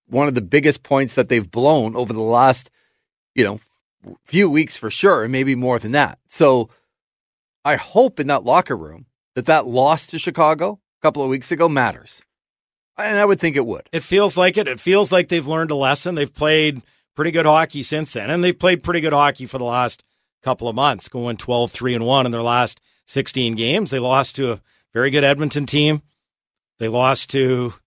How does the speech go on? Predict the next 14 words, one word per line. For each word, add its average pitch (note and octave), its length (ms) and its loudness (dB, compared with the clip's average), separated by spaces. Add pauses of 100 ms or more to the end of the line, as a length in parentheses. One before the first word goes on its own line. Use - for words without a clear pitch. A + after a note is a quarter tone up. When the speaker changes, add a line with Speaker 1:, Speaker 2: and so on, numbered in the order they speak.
Speaker 2:
the B2+ 80 -8
two D3 140 -4
best D3 240 2
teams D#3 200 -4
in C#3+ 40 -8
the D#3 60 -4
league D#3+ 320 0 (520)
in, B2+ 160 -2
in B2 160 -4
Boston C3+ 420 0
and C3+ 80 -4
Carolina C#3+ 480 0
record-wise. A2 640 -2
So, C3 460 4